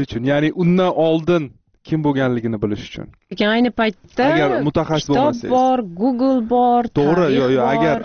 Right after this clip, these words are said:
Speaker 1: agar,
Speaker 2: yaqin tarix bor,
Speaker 1: agar
Speaker 2: o'rganaman degan.
Speaker 1: yigirma, yoshingiz yigirma beshda bo'lsa-yu, lekin, e, unaqa kitoblarga qiziqmay yurgan bo'lsangiz, undan oldin bo'shliq, ya'ni hech kim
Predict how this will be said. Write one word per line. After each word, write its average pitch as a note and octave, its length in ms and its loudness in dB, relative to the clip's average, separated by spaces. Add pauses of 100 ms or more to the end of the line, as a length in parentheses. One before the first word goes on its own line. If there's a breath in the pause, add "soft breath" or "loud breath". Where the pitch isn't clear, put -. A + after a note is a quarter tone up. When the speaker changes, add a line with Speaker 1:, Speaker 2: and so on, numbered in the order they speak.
(120)
Speaker 1:
agar, D#3 280 2
Speaker 2:
yaqin A#3+ 120 -2 (100)
tarix A3+ 340 -2
bor, C#3 140 -4
Speaker 1:
agar D#3+ 300 2
Speaker 2:
o'rganaman G#3 460 -2
degan. C#3+ 140 -2
Speaker 1:
yigirma, D#3+ 260 0 (100)
yoshingiz E3+ 360 -2
yigirma F3+ 320 0
beshda C#3+ 260 0 (120)
bo'lsa-yu, D3+ 460 2 (600)
lekin, E3 320 2 (340)
e, - 20 0 (400)
unaqa D3+ 360 0
kitoblarga C#3+ 560 0
qiziqmay C#3+ 400 0
yurgan C#3 360 0
bo'lsangiz, F#3+ 400 2 (540 soft breath)
undan E3+ 220 2 (140)
oldin D#3+ 260 0 (140)
bo'shliq, D#3+ 400 0 (140)
ya'ni A#2+ 260 -4
hech D#3 220 -10
kim D3 120 0